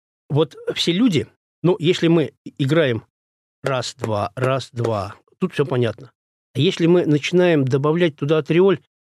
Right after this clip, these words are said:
та, та и та, та, та, та, та, та и та, и так далее,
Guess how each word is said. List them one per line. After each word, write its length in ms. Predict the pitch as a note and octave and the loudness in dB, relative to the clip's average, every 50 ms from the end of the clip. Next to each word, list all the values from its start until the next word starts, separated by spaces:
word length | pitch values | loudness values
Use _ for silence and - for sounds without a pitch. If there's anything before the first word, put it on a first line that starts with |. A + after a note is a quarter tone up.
| _ _ _ | _ _ _
та, 340 | - C#3+ C3 A#2 G#2+ G2+ - - - | -4 -4 -2 -4 -4 -6 -8 -6 -4
та 180 | - A#2+ B2 | -4 -2 -2
и 180 | B2 A#2+ B2+ B2+ | -2 -2 -2 -4
та, 460 | - _ - A2+ G#2+ G#2 G2 G#2+ - - _ | -4 _ -4 -4 -4 -4 -8 -10 -12 -8 _
та, 380 | D3 C3 B2+ A#2 - - - - _ | -4 -4 -4 -4 -6 -8 -10 -8 _
та, 400 | - C3 A2+ G#2+ F#2+ F#2 F#2 G2 - | -6 -6 -4 -6 -6 -8 -10 -10 -8
та, 340 | - - A#2 G#2+ G2 G2+ G#2 - _ | -6 -6 -6 -6 -8 -10 -12 -10 _
та, 380 | - C#3 B2 A#2 G#2 F#2 - - _ | -8 -8 -6 -8 -8 -10 -12 -10 _
та 200 | - G#2+ G#2+ A2+ | -10 -8 -6 -6
и 160 | A#2+ C3 B2+ | -4 -4 -4
та, 380 | A#2+ _ - A2+ A2+ A2 G2+ - | -6 _ -8 -6 -6 -6 -8 -10
и 340 | - _ _ _ _ _ _ | -14 _ _ _ _ _ _
так 140 | - B2+ C3+ | -4 -2 0
далее, 280 | C#3 C3+ A#2 G#2+ - | 0 -2 -2 -4 -8